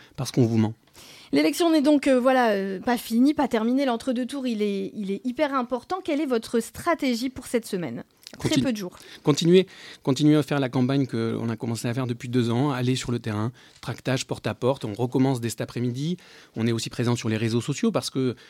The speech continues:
Speaker 1: une campagne moderne, c'est comme ça. Et puis, c'est, euh,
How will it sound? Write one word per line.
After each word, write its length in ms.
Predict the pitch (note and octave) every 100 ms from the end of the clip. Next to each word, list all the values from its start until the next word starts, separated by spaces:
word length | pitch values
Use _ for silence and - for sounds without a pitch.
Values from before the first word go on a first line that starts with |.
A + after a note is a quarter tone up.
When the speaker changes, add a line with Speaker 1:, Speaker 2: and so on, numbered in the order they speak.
| - -
Speaker 1:
une 80 | G#2+
campagne 300 | A#2+ A#2 A#2+
moderne, 320 | A#2+ B2 B2+
c'est 140 | -
comme 180 | G2+ A#2
ça. 300 | - C3 G#3 - - - _
Et 80 | -
puis, 220 | A#2+ F#3
c'est, 260 | G#3+ D#3 F3
euh, 180 | C#3